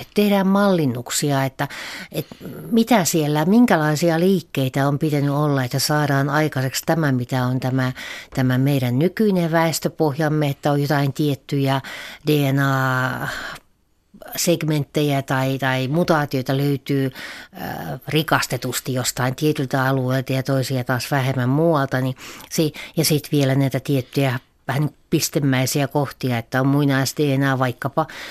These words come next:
vaikkapa jossain Kiinan luolasta löytynyt näitä niin sanottua N-miehiä, jotka on suomalaistenkin miesten isälinjaisia esi-isiä, että, ja kun niitä on sitten ajoitettu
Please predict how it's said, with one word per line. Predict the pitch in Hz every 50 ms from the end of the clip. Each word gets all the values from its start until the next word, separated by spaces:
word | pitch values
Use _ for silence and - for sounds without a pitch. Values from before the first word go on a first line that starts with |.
| - - -
vaikkapa | 135 135 - - 170 165 185
jossain | 180 180 165 - - 180 165 156
Kiinan | 147 - 170 156 151 151 147 147
luolasta | 151 156 147 139 139 135 - - - 139
löytynyt | 139 135 135 135 - 143 143 143 135 131 127 - - - - - -
näitä | - 123 123 123 - 131 123 - - - - - - 139 123 127 151
niin | 139 131 123
sanottua | 117 127 131 127 - - 139 139 135 - 160
N-miehiä, | 165 160 147 143 143 143 135 127 131 147 139 135
jotka | 139 135 123 - - 147
on | 143 131
suomalaistenkin | - 160 151 143 143 135 131 131 123 - - - 139 135 131 127
miesten | 135 143 139 135 - - - 147 143 147 - - - - - -
isälinjaisia | 160 143 - 135 127 131 127 131 127 120 - 135 131 131 127 123 - - - - - - - - -
esi-isiä, | 170 165 143 147 131 123 120 113 - 139 123 120 120 120
että, | 120 120 - - 147 139 - - - - - - -
ja | - 135
kun | 123 135
niitä | 139 123 117 - 120
on | 127 120
sitten | - - 147 139
ajoitettu | 151 156 143 131 - - 117 - -